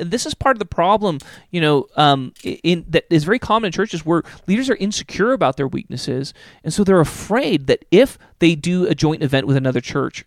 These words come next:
right, or another parachurch ministry or whatever, then they'll lose people and people wanna go over there because they'll be impressed with that leader's strengths. And I, I really advocate that we see it differently than that.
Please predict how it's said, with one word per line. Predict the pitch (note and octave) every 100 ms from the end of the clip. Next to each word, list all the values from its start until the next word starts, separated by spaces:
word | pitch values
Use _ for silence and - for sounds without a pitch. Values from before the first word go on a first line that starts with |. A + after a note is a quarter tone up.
| _ _
right, | C#3 C#3
or | D3 C#3+
another | C#3 C3+
parachurch | - C#3 C3 B2+
ministry | C3+ B2+
or | C#3
whatever, | C3 B2 - -
then | F#3 F#3+
they'll | E3+ D3+
lose | D3+ G3+ B3+ A#3+
people | E3+ C#3+ C3
and |
people | E3+ D#3+ D3+
wanna | D3 D3+
go | D3 D#3+
over | C#3+ C3
there | A#2+ C#3 C3+ - - _
because | C3+ C#3
they'll | D3+
be | C#3
impressed | C3+ - C#3 -
with | C3+ A#2+
that | C#3+ -
leader's | C#3 C3 C3
strengths. | - C#3 B2 - - - - - - -
And | E3+ E3 D3+
I, | E3+ -
I | D#3+
really | D#3 D#3+ F#3+ B3+ C#4+ C4+ A3+
advocate | F3+ F3+ D#3+ - D#3+ -
that | -
we | D3
see | - C#3
it | B2+
differently | C3+ B2 B2 A#2+
than | A#2 A#2
that. | F2